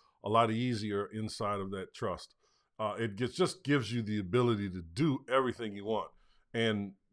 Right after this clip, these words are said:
even though you have it with the limited power of attorney, let's say that you're selling this house. Let's say you're gonna sell it. Here's a perfect example of why I like to use trust. Let's say you're gonna sell this house. You've, you've been, you've had it now for,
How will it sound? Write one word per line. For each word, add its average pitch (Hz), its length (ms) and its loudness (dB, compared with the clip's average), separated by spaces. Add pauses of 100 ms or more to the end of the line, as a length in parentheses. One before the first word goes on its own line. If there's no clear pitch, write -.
(160)
even 160 300 2
though 151 80 4
you 131 220 0
have 131 320 2
it 107 100 -4
with 113 120 -4
the 107 80 -6
limited 117 400 0
power 123 240 2
of 113 80 0
attorney, 135 320 0
let's 139 240 0
say 139 180 2
that 117 120 -2
you're 120 260 2 (320)
selling 160 440 2
this 87 140 -6
house. - 280 -10
Let's 104 200 -6
say 135 100 2
you're 139 140 -2
gonna 123 160 0
sell 107 280 0
it. 87 80 -2
Here's 104 180 -2
a 95 40 -8
perfect 107 440 2
example 85 480 -10
of 78 100 -12
why 87 220 -2
I 85 40 -2
like 82 280 -8
to 82 60 -20 (180)
use 85 260 -8
trust. - 360 -8 (420)
Let's 143 160 2
say 160 120 6
you're 147 140 2
gonna 127 180 2
sell 123 340 6
this 104 180 0
house. 87 440 -4
You've, 104 280 -6
you've 107 180 -6
been, 110 180 -4 (140)
you've 110 160 -12
had 139 260 4
it 120 140 0
now 113 300 4
for, 101 280 -4